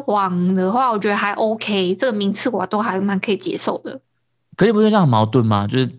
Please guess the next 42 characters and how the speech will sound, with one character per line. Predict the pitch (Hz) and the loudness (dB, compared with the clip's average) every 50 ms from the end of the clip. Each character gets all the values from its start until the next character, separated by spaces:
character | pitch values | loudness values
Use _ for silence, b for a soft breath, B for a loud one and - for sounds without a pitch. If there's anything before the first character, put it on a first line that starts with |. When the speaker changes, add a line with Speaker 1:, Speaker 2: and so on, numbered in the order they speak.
| - _ _ _ _ _ | -20 _ _ _ _ _
Speaker 2:
同 | - - 120 127 135 | -2 0 2 2 2
时 | 131 127 | 2 0
也 | 113 113 113 | 0 0 0
想 | 113 101 | 0 0
要 | 101 | 0
跟 | 101 107 110 110 107 104 - | 2 2 2 2 0 -2 -2
射 | - 120 104 | 0 0 0
手 | 101 87 | 0 0
座， | - 107 101 | -2 -4 -4
可 | 101 104 | -2 -2
是 | 104 104 | -2 0
又， | 95 110 104 71 | 0 0 0 0
又 | 95 113 95 - - - | -2 -4 -4 -4 -8 -12
也 | - - - | -10 -8 -8
不 | 85 - - | -6 -4 -2
想 | - 92 | -2 -2
要 | 92 98 | 0 0
跟 | 98 95 | 0 0
射 | 98 98 | 0 -2
手 | 98 95 - | -2 -4 -4
座 | - - - | -6 -6 -8
这 | - 98 | -6 -4
件 | 95 95 | -4 -4
事。 | - 107 - - - - _ _ _ _ _ _ _ B B B B B B B B B B B B B B B - | -4 -4 -6 -6 -8 -10 _ _ _ _ _ _ _ B B B B B B B B B B B B B B B -6
Speaker 1:
我 | 277 269 | -4 -2
在 | - 440 480 | -2 -2 -2
想 | - - 330 262 247 | -2 -2 -2 -2 0
是 | - 370 370 | 0 2 2
不 | 370 | 2
是 | 349 349 381 370 359 320 - - - _ _ | 2 2 2 0 2 0 -2 -4 -6 _ _
就 | - 359 359 359 | -2 0 2 2
像 | 370 359 302 247 | 2 2 0 0
我 | 208 | 0
刚 | 214 247 269 | 0 -2 -2
刚 | 294 302 | -2 -2
讲 | 294 214 196 190 | -2 0 0 0
的 | 185 175 | 0 0
嘛， | 175 175 180 - | -2 -4 -4 -8
他 | 208 - 277 277 277 285 262 - - _ _ _ _ - | -8 -4 -2 -2 0 -2 -2 -4 -8 _ _ _ _ -12
会 | - - 311 277 254 220 190 190 - _ _ _ _ _ _ _ _ _ _ _ _ | -4 -2 0 0 0 0 -2 -6 -8 _ _ _ _ _ _ _ _ _ _ _ _
有， | 226 214 214 - - | -4 -2 -2 -2 -2
有， | - 214 208 190 185 185 180 180 180 170 311 311 | -2 -2 0 0 0 0 0 -2 -2 -4 -6 -12